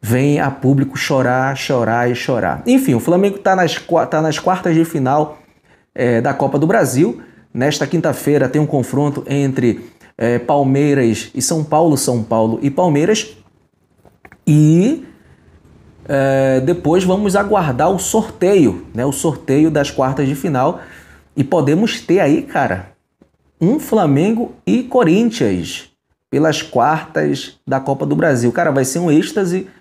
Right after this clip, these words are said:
de Flamengo e Corinthians se isso acontecer. Porque, ó,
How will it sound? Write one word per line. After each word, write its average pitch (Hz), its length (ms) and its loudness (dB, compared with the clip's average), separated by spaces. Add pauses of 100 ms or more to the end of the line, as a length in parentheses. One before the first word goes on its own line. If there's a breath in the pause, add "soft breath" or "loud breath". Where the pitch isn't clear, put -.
(580 loud breath)
de 156 140 2
Flamengo 160 400 2
e 165 40 -2
Corinthians 135 560 2
se 131 120 -2
isso 123 140 -2
acontecer. 131 520 -2
Porque, 120 340 0
ó, 92 160 0